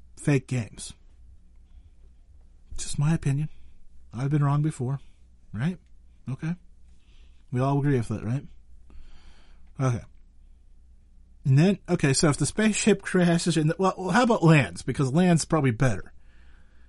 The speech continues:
Here's the question for all you on the chat room. Everybody ready? Yes or no time? Yes or no?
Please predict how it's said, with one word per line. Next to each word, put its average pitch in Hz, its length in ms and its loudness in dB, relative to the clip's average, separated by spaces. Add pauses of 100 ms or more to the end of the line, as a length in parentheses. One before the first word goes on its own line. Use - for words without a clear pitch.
(400)
Here's 165 260 4
the 170 60 4
question 175 360 4
for 156 140 0
all 143 140 2
you 143 120 4
on 131 60 0
the 120 60 0
chat 98 160 -4
room. 90 120 -8 (140)
Everybody 147 300 4
ready? 170 280 6 (1500)
Yes 156 260 2
or 185 60 12
no 151 180 10
time? 117 280 2
Yes 147 240 0
or 208 60 4
no? 120 240 4